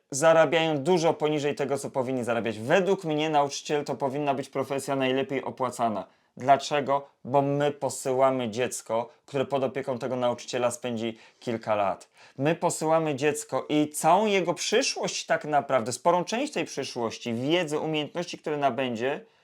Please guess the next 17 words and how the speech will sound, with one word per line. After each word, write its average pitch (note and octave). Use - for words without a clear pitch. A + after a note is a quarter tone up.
zrzucamy D#3+
na F3
człowieka, C#3
który E3+
może F3
być E3+
totalnie F3
wypalony. D3+
Gdyby F#3
nauczyciel E3+
był D3
intratną D#3
pozycją, C3
zarabiał D3+
naprawdę D3+
solidne D3+
pieniądze, B2+